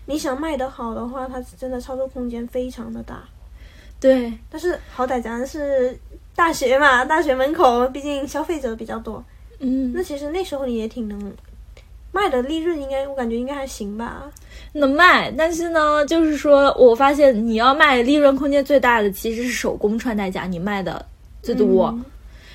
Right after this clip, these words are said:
Speaker 2: 手工穿戴甲的话，我也去了解了一下行情，就是基本上是十到二十块钱一副嘛，我就囊中羞涩，我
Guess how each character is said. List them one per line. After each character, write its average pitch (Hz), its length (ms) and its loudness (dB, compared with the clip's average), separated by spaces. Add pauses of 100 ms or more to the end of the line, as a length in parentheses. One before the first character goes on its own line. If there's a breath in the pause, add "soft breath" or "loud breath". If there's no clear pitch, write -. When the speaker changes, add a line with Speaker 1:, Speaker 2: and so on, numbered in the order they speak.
Speaker 2:
手 240 260 6
工 294 140 4
穿 370 160 2
戴 311 140 4
甲 220 180 2
的 208 120 -2
话， 240 180 0
我 208 140 0
也 208 100 0
去 196 380 -2
了 175 220 -2
解 202 140 0
了 170 120 -4
一 185 40 -2
下 196 160 -6
行 190 240 -10
情， 208 280 -12
就 208 120 -4
是 214 140 -4
基 190 120 -8
本 202 140 -4
上 196 200 -6
是 185 420 -6
十 - 280 -6
到 208 160 -2
二 233 140 2
十 254 100 -8
块 214 140 -8
钱 202 180 -8
一 190 80 -6
副 302 240 -8
嘛， 208 140 -4 (840 soft breath)
我 208 160 2
就 202 460 0 (960 soft breath)
囊 339 160 12
中 359 180 8 (260)
羞 480 120 6 (420)
涩， 285 160 8
我 403 100 8